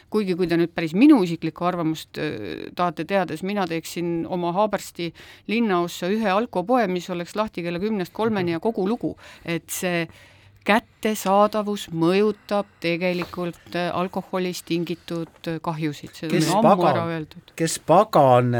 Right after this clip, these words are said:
Speaker 2: Diana Ingerainen, hakkab hindama, mis on kasulik ja mis on kahjulik toiduaine? Noh,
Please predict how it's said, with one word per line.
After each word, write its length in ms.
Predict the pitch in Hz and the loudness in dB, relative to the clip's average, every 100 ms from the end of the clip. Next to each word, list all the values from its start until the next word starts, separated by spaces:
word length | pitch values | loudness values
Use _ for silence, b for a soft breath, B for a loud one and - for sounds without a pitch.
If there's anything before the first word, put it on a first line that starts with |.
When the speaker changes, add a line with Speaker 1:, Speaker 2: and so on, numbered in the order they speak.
| 117 | 0
Speaker 2:
Diana 280 | 135 156 143 | 0 0 2
Ingerainen, 600 | 131 151 139 113 117 110 | 0 -2 0 0 0 -4
hakkab 500 | 117 180 - - 113 | -2 -4 -6 -6 -6
hindama, 640 | 104 180 175 110 110 107 107 | -4 -4 -4 -4 -6 -6 -6
mis 220 | 131 156 139 | -6 -6 -6
on 100 | 110 | -4
kasulik 600 | 151 175 151 113 107 - | -2 -2 -4 -4 -6 -8
ja 60 | |
mis 200 | 107 120 | -10 -8
on 100 | 123 | -8
kahjulik 540 | 104 151 127 104 85 - | -2 -2 0 -4 -8 -10
toiduaine? 640 | 107 107 98 82 73 69 | -6 -6 -8 -10 -12 -12
Noh, 160 | 95 156 | -10 -10